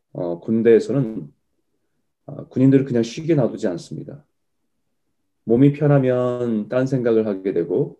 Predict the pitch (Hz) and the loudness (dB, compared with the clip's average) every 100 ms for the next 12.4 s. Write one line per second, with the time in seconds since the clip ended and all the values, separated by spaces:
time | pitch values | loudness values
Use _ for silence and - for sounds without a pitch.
0 | _ _ _ _ _ - 135 143 139 139 | _ _ _ _ _ -2 -2 0 2 2
1 | 131 120 113 98 95 101 101 98 - 151 | 0 -2 -2 -2 -2 -2 -4 -6 -6 -2
2 | 147 135 117 92 - - 92 90 87 82 | 0 0 0 -4 -8 -4 -2 -2 -4 -6
3 | 104 110 107 156 151 147 135 - 120 107 | 0 0 2 -2 2 2 2 -4 -4 -4
4 | 92 - 95 87 82 82 80 78 131 123 | -4 -4 -6 -4 -6 -8 -8 -6 -4 -4
5 | - _ _ _ _ - 95 101 139 127 | -8 _ _ _ _ -10 -4 -2 2 2
6 | 92 76 - _ _ - 95 92 92 - | 2 -2 -12 _ _ -6 -4 -4 -6 -6
7 | 147 147 110 87 92 87 90 73 71 - | 0 2 2 0 -4 -6 -6 -6 -10 -12
8 | 85 80 - _ _ _ _ _ _ _ | -14 -14 -18 _ _ _ _ _ _ _
9 | _ _ _ _ _ _ - 135 143 147 | _ _ _ _ _ _ 0 4 6 6
10 | 120 - 139 120 104 131 127 104 92 98 | 4 4 2 4 2 2 2 2 0 0
11 | 110 110 - 139 170 - 104 110 127 117 | 2 2 2 -2 -4 -6 -4 0 -2 -2
12 | 117 107 82 73 | -6 -2 -2 -2